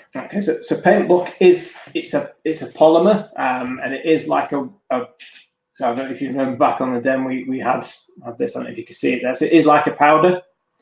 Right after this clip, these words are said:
Um, so the paint block is activated by water in emulsion paint. So when the paint hits the edge of the tape, there is a chemical reaction that takes place, and it's just an absorbent polymer.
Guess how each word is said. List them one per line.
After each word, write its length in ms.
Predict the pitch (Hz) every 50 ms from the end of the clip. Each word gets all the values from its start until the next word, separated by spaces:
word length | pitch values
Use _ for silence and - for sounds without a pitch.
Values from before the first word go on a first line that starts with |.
| _ _ _ _ _ _ -
Um, 500 | 131 131 135 127 123 123 131 143 - - _ _
so 460 | - - 143 143 139 143 147 147 - - _ _ _ -
the 220 | 139 135 123 -
paint 280 | - - 190 190 175 156
block 180 | 160 156 156
is 100 | 151 127
activated 720 | 156 147 147 - - 123 120 123 120 117 - - 120 - - _
by 400 | 127 120 117 117 120 120 120 120 - - 143
water 560 | 127 120 127 131 - - - 156 - - - - -
in 140 | 117 113 117
emulsion 420 | 120 123 127 131 - - - - _
paint. 240 | 135 139 143 135 123
So 120 | - 127
when 160 | 131 139 139 139
the 60 | 135
paint 440 | - - 151 156 151 139 120 - -
hits 220 | 139 120 - -
the 120 | 143 139
edge 160 | 127 127 127 -
of 80 | 127
the 140 | 120 117 117 -
tape, 280 | - 131 120 123 120 - - _ _ _ _ - - _ _ _ _ _
there 140 | 131 127 139
is 120 | 123 127
a 60 | 120
chemical 400 | - 139 127 98 98 - - 127
reaction 460 | 123 123 123 120 117 - - - 120
that 80 | 120 -
takes 220 | - 120 120 -
place, 140 | - 120 -
and 120 | 127 131 139
it's 120 | - -
just 200 | - 156 143 -
an 80 | 131 131
absorbent 680 | 127 120 117 - 143 139 139 131 123 123 123 123 -
polymer. 440 | - 139 131 123 139 156 180 180 175